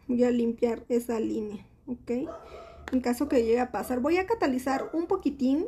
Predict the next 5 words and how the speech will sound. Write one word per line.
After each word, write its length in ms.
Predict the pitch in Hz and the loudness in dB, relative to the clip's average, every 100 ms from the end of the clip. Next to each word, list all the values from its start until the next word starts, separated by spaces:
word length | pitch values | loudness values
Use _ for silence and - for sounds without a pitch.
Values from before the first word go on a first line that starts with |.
| 453 | -2
unos 340 | 277 302 285 | -2 -2 -2
diez 220 | 285 269 | 0 0
segunditos. 840 | 330 311 220 226 247 254 269 370 - - - - | 0 0 0 0 0 0 -2 -4 -6 -16 -20 -10
¡Eh! 440 | 415 523 554 539 392 - - - - - - - - - - - - - - - | -4 -2 -2 -4 -4 -8 -20 -20 -20 -20 -20 -20 -20 -20 -20 -20 -18 -16 -16 2
<laughs> 560 | 453 - 508 - 403 | 4 4 -4 -6 -14